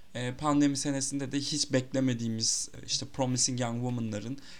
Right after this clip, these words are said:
Minari'lerin, çok da Oscar, e, özelinde anacağımızı düşünmediğimiz yapımların, e, değer gördüğüne şahitlik etmiştik. Nomadland en iyi filmi aldı arkadaşlar. Daha ne olsundu?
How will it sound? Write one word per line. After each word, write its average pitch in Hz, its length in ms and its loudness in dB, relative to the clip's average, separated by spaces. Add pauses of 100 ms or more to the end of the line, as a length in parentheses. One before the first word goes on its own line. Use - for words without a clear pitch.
(120)
Minari'lerin, 123 720 2
çok - 240 -10
da - 40 -8
Oscar, 120 600 -2 (180)
e, - 40 -12
özelinde 120 800 -2 (280)
anacağımızı 127 640 2
düşünmediğimiz 127 640 2
yapımların, 123 560 -2 (300)
e, 123 280 0
değer 135 260 6
gördüğüne 131 420 2
şahitlik 113 500 0
etmiştik. - 600 -6
Nomadland 127 640 2
en 117 140 4
iyi 117 140 0
filmi 120 300 -2
aldı 110 240 -4
arkadaşlar. 110 680 -4
Daha 123 200 -2
ne 127 80 -2
olsundu? 113 640 -8